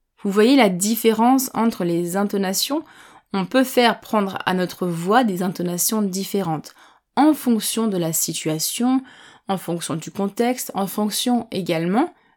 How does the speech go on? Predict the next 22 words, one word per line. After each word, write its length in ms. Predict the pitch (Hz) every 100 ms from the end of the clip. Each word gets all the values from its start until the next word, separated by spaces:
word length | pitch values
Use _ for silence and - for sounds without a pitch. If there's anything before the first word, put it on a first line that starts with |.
| _
de 160 | 202 214
notre 320 | 226 285 -
interlocuteur. 840 | 269 254 233 220 - - 156 - _ _
Passons 440 | 208 208 - 196 -
au 100 | 214
mot 320 | 202 247 320 - -
impact. 680 | 214 208 165 - - - -
Dans 160 | 170
la 120 | 170
phrase, 500 | 180 - 269 285 247 -
un 180 | 190 202
impact 600 | 208 - 254 262 - - _ -
énorme. 440 | 208 175 147 156 _ _ _ - _
Eh 100 | -
bien, 220 | 175 190
c'est-à-dire 880 | 190 185 185 165 180 247 311 320 -
que 100 | 220
ça 160 | 202 180
va 140 | 170
avoir 380 | 165 202 247 -
une 320 | 226 233 226
influence. 880 | 214 214 - 220 196 170 - -